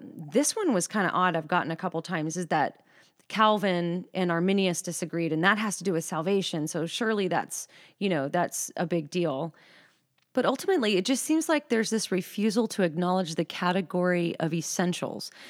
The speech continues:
But, you know, of course, this is why we had, uh, creeds throughout church history, which you mentioned before.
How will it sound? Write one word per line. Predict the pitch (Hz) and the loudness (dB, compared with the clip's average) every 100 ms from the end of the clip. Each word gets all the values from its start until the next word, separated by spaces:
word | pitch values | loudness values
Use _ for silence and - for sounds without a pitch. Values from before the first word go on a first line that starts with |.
| - - | -20 -10
But, | 196 269 | 2 4
you | |
know, | 226 | 4
of | |
course, | - 220 - | 4 2 2
this | 202 | 2
is | 202 | 2
why | 196 185 | 4 4
we | 180 | 4
had, | 170 175 170 156 - 165 | 0 2 0 -2 -2 2
uh, | 156 156 | 2 2
creeds | - 320 160 143 - - - - - | 0 2 2 -2 -8 -12 -20 -20 0
throughout | 190 170 | 2 2
church | - 180 - | 2 0 0
history, | 185 - 175 | -2 0 0
which | 170 151 - - | 0 0 0 0
you | 185 180 | 2 2
mentioned | 165 180 165 | 2 0 -2
before. | 151 - - - | -4 -6 -4 -4